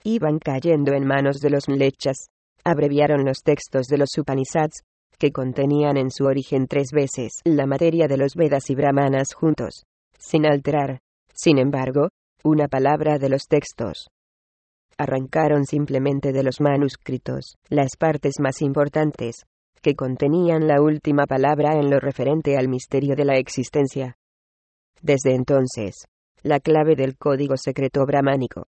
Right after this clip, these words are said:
quedó en posesión de los iniciados tan solo, y los brahmanes estuvieron así en situación de poder negar públicamente la exactitud de las enseñanzas de Buda,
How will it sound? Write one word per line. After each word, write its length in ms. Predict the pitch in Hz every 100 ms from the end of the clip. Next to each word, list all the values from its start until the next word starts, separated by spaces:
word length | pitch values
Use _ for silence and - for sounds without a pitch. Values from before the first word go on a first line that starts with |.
| _
quedó 240 | - 135 143
en 140 | 135
posesión 600 | 131 131 - 143 - 135
de 80 | 135
los 180 | 131 -
iniciados 640 | 139 139 - 135 147 143
tan 220 | - 139
solo, 300 | 131 131 127 - _ _ _
y 100 | 165
los 140 | 151 139
brahmanes 520 | 143 139 135 120 156 -
estuvieron 600 | 151 - 165 160 170 165
así 280 | 139 - 175
en 120 | 151
situación 720 | 147 139 - 139 - 185 170
de 100 | 143
poder 340 | 135 135 143 135
negar 400 | 139 135 151 151
públicamente 880 | - 156 147 139 139 143 151 147
la 100 | 147
exactitud 640 | 147 - 151 - 131 - 190
de 160 | 156
las 180 | 147 143
enseñanzas 760 | 131 139 156 135 131 131 - 139
de 120 | 139
Buda, 380 | 131 135 135 120